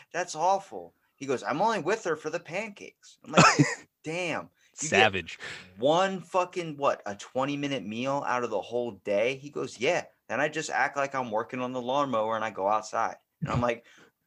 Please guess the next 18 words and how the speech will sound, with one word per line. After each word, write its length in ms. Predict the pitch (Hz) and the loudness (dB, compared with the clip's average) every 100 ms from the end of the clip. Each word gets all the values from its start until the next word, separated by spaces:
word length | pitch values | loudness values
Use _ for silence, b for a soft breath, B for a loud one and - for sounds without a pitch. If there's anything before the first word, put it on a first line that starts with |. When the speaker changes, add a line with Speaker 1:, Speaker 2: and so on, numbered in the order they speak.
| _ _ _ - | _ _ _ 6
Speaker 1:
"That's 320 | 277 254 - | 6 6 4
why 180 | 165 143 | 4 4
you're 180 | 123 | 4
always 280 | 117 110 101 | 4 2 0
out 320 | 104 98 - | 0 0 -2
there. 240 | 101 92 92 | -6 -6 -4
What 100 | 165 | -6
do 60 | |
you 120 | 226 170 | -6 -4
do 300 | 202 294 214 | 2 6 6
out 240 | 117 117 | 4 2
there?" 140 | 120 | -2
He's 140 | 113 113 | -2 -2
like, 120 | 113 | 0
"I 60 | 131 | 0
have 180 | 165 | -2
candy 400 | - 156 226 110 | -4 -8 -6 -8
out 160 | 78 | -10